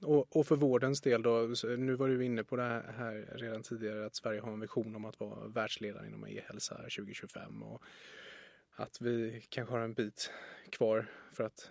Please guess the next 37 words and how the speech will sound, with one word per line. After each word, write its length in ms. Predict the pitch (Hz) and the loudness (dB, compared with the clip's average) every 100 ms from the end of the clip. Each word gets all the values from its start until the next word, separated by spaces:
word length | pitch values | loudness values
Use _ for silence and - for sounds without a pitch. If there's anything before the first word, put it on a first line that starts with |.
| - | -10
nå 240 | 123 135 147 | 2 8 8
det 120 | 147 | 8
målet, 540 | 143 135 127 127 - 117 | 6 6 4 2 -2 0
eh, 400 | 110 110 110 107 | 0 0 0 0
och 420 | 113 113 110 104 | 0 0 0 -2
n-, 440 | - 98 101 120 - - 123 117 131 | -8 -12 -12 -14 -10 -4 -2 0 0
nu 120 | 127 | 2
har 140 | 131 | 4
du 80 | 131 | 4
ju 160 | 127 123 | 2 0
berört 520 | 131 131 135 143 - | 4 6 8 6 4
det 100 | 135 | 2
lite, 240 | 120 120 | 2 2
men 200 | 113 117 120 - - - | 0 0 -4 -12 -20 -6
finns 220 | - 127 | -2 -2
det 120 | - | -2
någonting 420 | 143 143 135 135 135 | 0 2 2 0 -2
som 120 | 139 | 0
talar 300 | 147 131 127 | 4 4 4
för 140 | - | 2
att 160 | 127 - | 0 0
vi 120 | 123 | 0
faktiskt 320 | 131 120 - | 0 0 -2
kommer 380 | - 123 123 - | -2 0 -2 -4
nå 420 | 131 120 135 226 175 | -4 0 0 0 0
den 140 | 170 | 2
målsättningen, 600 | 156 151 143 143 147 139 | 2 0 0 -2 0 2
eller 160 | 139 139 | 2 2
är 40 | |
det 80 | 135 | 2
bara, 420 | 135 127 113 110 | 4 6 6 6
eh, 1200 | 110 - 117 117 110 107 - 131 _ _ - - | 2 -4 -8 -6 -6 -8 -10 -14 _ _ -16 -10
mörker, 640 | 117 123 107 - - 110 - - - | -4 -2 -2 -4 -4 -2 -4 -10 -4
<laughs> 60 | - | -2
så 280 | - - 156 | 0 -2 -4
att 100 | - | -6
säga? 300 | - - | -8 -10